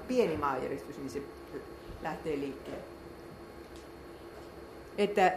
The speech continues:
että kyllä se on, se on ollut ihan mahotto-, mahdotonta satamista. Ja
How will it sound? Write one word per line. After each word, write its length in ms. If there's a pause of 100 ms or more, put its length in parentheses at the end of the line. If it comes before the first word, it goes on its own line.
että 180
kyllä 280
se 120
on, 160 (120)
se 140
on 80
ollut 260
ihan 180
mahotto-, 500
mahdotonta 460
satamista. 600 (2750)
Ja 220